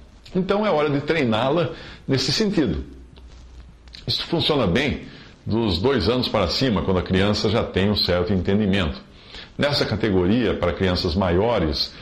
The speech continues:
pode-se incluir também o trabalho, ou seja, sujou a parede,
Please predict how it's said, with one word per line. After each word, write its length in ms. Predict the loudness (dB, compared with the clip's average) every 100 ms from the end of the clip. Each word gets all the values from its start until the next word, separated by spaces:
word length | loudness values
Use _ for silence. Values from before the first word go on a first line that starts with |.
| -20 -16 -2
pode-se 380 | 0 0 0
incluir 480 | 0 2 2 4 2
também 300 | 2 2 2
o 60 | 2
trabalho, 540 | 0 0 2 2 2
ou 80 | 0
seja, 340 | 2 0 0
sujou 460 | 0 0 2 2 0
a 40 | 0
parede, 540 | 0 2 2 -2 -4